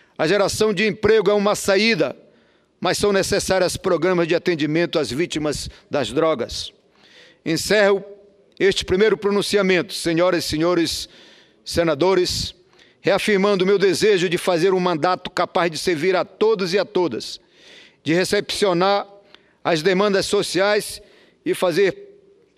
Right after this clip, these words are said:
propostas concretas e factíveis para o desenvolvimento do Pará, da Amazônia e do nosso Brasil, e fiscalizar ações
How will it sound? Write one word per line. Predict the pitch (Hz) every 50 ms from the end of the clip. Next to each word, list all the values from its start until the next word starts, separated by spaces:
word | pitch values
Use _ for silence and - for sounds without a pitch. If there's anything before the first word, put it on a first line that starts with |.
| _ _ _ _ _ _
propostas | - 170 185 175 - 185 196 170 - - 175 151 -
concretas | - _ - 226 233 202 - - 180 202 190 175 - 156 147 131
e | 165
factíveis | 151 - 185 185 - - _ - 175 196 185 180 180 - - - - - - - _ _ _ _ _ _
para | 170 175 175 175
o |
desenvolvimento | 165 175 175 156 165 160 160 156 156 160 160 - - 147
do | 147 160
Pará, | - - 156 143 143 147 165 175 175 160 - - _ _ _ _ _ _ _ _
da | _ - 147 156 165
Amazônia | 165 160 165 156 135 110 110 156 180 185 185 185 190 180 170 - - _ _ _ _ _
e | 123 139
do | 131 156 156
nosso | 156 160 - - 147
Brasil, | 135 143 147 131 104 127 135 127 104 - _ _ _ _ _ _ _ _ _ _ _ _ _ _
e | - 151 147
fiscalizar | - - 247 233 - - 220 214 208 196 175 135 185 190 196 196 180 - - - _ _ _ _
ações | - 165 156 - - - 185 190 196 190 180 165 - - - - -